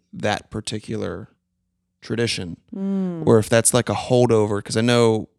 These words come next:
Speaker 1: uh, John Wesley was Anglican.
Speaker 2: Right.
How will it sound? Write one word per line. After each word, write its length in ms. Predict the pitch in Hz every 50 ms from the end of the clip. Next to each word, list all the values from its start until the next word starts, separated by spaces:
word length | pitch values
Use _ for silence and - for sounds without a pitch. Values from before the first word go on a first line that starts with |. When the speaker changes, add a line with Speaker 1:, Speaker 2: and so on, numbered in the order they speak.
| _ -
Speaker 1:
uh, 320 | 120 117 117 110 - - -
John 220 | - - 113 110 98
Wesley 380 | 98 104 107 104 - - 113 104
was 580 | 98 95 90 85 80 - - - - - - _ _ _ _ _ _ _ _ _ _ _ _ _ _ _ _ -
Anglican. 420 | - 123 123 107 104 - - - - _ _ _ _ _ _ _ _ - _ -
Speaker 2:
Right. 260 | 175 156 135 95 -